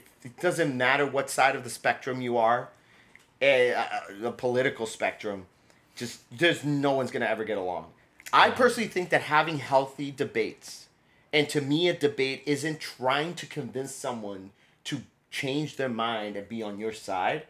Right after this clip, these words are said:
Speaker 1: It's about trying to understand the other person's point of view.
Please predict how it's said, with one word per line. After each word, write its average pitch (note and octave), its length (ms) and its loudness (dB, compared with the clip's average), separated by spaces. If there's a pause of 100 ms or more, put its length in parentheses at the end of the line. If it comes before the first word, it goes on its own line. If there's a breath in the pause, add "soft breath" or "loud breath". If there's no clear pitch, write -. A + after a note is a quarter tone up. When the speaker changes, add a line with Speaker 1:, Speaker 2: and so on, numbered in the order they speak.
(440 loud breath)
Speaker 1:
It's D3 140 -4
about C3 320 4
trying C3 380 0
to - 180 -4
understand A#2 760 -4
the A#2+ 240 -4
other A#2+ 200 2
person's A2 420 -6
point A2 340 -10
of F#2+ 120 -12
view. A#2 320 -8